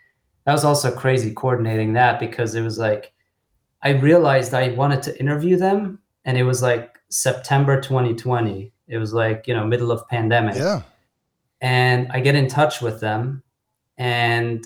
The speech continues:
Speaker 1: one of the brothers, Joel, tells me, "Well, Dan is leaving for Germany, like, tomorrow. He has a plane booked and everything, and he's probably not gonna come back for a couple of years." And I'm like,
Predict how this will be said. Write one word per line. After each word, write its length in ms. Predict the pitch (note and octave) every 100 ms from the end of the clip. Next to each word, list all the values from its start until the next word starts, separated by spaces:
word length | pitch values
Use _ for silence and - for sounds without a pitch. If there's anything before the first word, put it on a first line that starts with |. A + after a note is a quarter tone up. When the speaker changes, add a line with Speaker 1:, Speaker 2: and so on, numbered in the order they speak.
| -
Speaker 1:
one 220 | B2+ B2 B2+
of 100 | A#2
the 80 |
brothers, 500 | A#2 A#2+ A2+ A2 A2
Joel, 560 | A2 B2+ A#2+ A2 G#2+ G#2+ -
tells 320 | B2 A2+ A2+
me, 360 | A2 G#2+ A2 _ _
"Well, 300 | - B2+ B2 A#2
Dan 280 | C3+ G3+
is 160 | E3 A#2
leaving 460 | C#3 D3+ C3+ B2+ A#2
for 140 | B2+
Germany, 800 | A2+ B2+ D#3+ C#3+ A#2 A2+ A2+ A2
like, 260 | A#2 G#2+ - _ _
tomorrow. 760 | - B2 A#2+ B2+ A#2 G2+ G#2 - _ _
He 80 | B2+
has 140 | B2
a 40 | B2
plane 380 | - C#3+ C3+ A2+
booked 280 | A2+ G#2 -
and 100 | A2
everything, 600 | B2+ A#2+ A2 A2 A2 A2+
and 380 | A#2+ A2+ A2+ A2 _ _ _ _ _ _ -
he's 180 | C#3+
probably 260 | - G3+ F#3
not 160 | E3 E3
gonna 140 | C#3+
come 200 | C#3 C3
back 280 | C3+ C3 -
for 100 | A#2
a 60 | A2
couple 300 | C3 - A2
of 60 | A2
years." 500 | A#2 F#2+ - - _ -
And 80 | A#2+
I'm 120 | B2
like, 300 | A#2 G#2 -